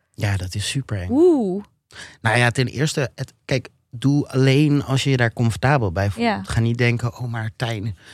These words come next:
Speaker 1: heeft het geholpen, dus ik moet dat doen."
Speaker 2: Nee.
Speaker 1: Eh, ehm, en dat kan echt ook in hele kleine stapjes. Ehm,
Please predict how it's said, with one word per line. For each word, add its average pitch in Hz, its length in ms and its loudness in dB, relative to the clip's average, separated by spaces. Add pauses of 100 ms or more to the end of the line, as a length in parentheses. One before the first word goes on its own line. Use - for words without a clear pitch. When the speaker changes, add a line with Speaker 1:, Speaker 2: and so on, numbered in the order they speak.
(100)
Speaker 1:
heeft 120 180 -2
het 120 120 -6
geholpen, 123 320 0
dus 123 140 0
ik 120 80 -2
moet 120 400 4
dat 110 220 2
doen." 113 320 2
Speaker 2:
Nee. 220 200 -4
Speaker 1:
Eh, 98 140 -4 (680)
ehm, 98 440 -2
en 117 120 0
dat 113 180 0
kan 143 200 2
echt 151 220 -2
ook 143 160 0
in 123 80 2
hele 131 420 2
kleine 117 300 2
stapjes. 101 680 -2
Ehm, 104 500 0